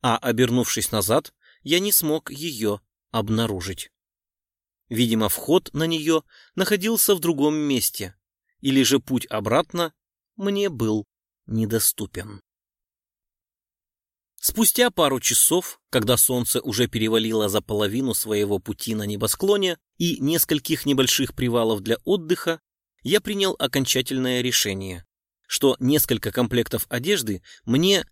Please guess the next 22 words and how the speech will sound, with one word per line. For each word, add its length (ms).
не 220
так 320
уж 220
и 120
нужны, 560
да 220
и 140
еды 600
я 180
взял 340
с 60
собой 480
с 140
явным 460
излишком. 760
Выгружая 580
все 220
лишнее 420
из 220
мешка, 460
я 220
задумался, 760